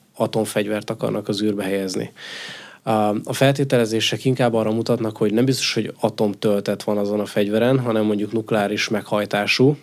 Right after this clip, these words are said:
ami már nem probléma ebből a szempontból,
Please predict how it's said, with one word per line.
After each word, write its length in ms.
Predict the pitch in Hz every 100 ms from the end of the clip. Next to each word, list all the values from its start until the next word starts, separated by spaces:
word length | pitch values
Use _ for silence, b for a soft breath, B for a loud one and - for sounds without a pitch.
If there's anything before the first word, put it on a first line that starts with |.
| - -
ami 200 | 110 101
már 200 | 98 98
nem 280 | 101 98 - - -
probléma 500 | - 104 95 104 117
ebből 180 | 110 107
a 40 | 107
szempontból, 680 | - 117 127 127 135 151